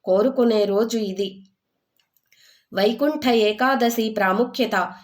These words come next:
హిందూ పురాణాలలో లోతుగా పాతుకుపోయింది. పద్మపురాణం ప్రకారం మురన్ అనే రాక్షసుడు స్వర్గలోకాలను నాశనం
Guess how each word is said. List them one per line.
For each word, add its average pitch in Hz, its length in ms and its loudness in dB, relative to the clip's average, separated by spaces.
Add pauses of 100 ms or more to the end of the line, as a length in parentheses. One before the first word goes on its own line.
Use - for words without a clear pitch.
(160)
హిందూ 269 260 4
పురాణాలలో 226 920 2 (260)
లోతుగా 233 600 2
పాతుకుపోయింది. 208 1080 -2 (260)
పద్మపురాణం 214 800 2
ప్రకారం 208 560 0 (340)
మురన్ 277 400 4 (160)
అనే 220 260 2
రాక్షసుడు 208 720 0 (220)
స్వర్గలోకాలను 285 1080 2
నాశనం 233 520 2